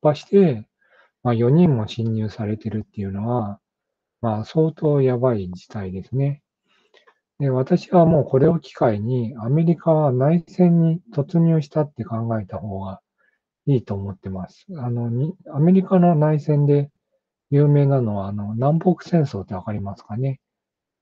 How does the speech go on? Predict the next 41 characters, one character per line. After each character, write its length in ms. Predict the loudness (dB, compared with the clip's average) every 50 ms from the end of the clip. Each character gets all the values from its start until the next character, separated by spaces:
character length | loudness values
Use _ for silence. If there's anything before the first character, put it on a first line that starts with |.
| _ _ _ -8
え 220 | -6 -4 -2 -2 -4
ー 20 |
と、 160 | -4 -6 -4 2
北 320 | 4 4 4 4 2 0
部 160 | 0 0 -2
が、 260 | 0 0 0 0 0 -4 -8 -12 _ _ _ _ _ _ _ _ -12
え 840 | -10 -8 -6 -6 -6 -6 -6 -6 -6 -6 -8 -8 -8 -8 -8 -8 -10
ー、 60 | -8
奴 120 | -6 -4 0
隷 340 | 2 4 4 6 4 4 2
解 280 | -2 -2 -2 0 0
放 420 | -2 -2 -4 -4 -2 -2 -2 -4 -6
を 100 | -8 -8
訴 280 | _ _ -4 -2 -2
え 60 | -2
て、 340 | -2 0 2 2 2 0 -2 _ _ _ _ _ _ _ _ _ 2
南 180 | 4 4 6
部 120 | 6 6 6
は 160 | 6 6 6
奴 140 | 4 2 2
隷 180 | 4 6 6 6
維 200 | 6 6 4 2
持 180 | 0 -2 -4
を 240 | -4 -6 -8 -10 -12 -14 -14
訴 320 | -16 -14 _ -6 -6 -6 -4
え 40 |
て、 360 | 0 2 4 4 4 2 -2 _ _ _ _ _ _ _ _ _
ま 360 | -4 -4 -4 -4 -4 -6 -10
あ、 20 | -10
す 180 | -8 -4 0
ご 140 | 2 2 2
い 60 | 0
戦 160 | 0 -4 -6
争 160 | -6 -6 -8 -8
を 80 | -8
し 100 | -10 -4
て、 360 | 0 2 2 2 2 -2 -8 _ _ _ _ _ _ _ _ _ _ _
ア 100 | -2 0
メ 140 | 2 2 4
リ 120 | 2 2
カ 160 | 2 2 0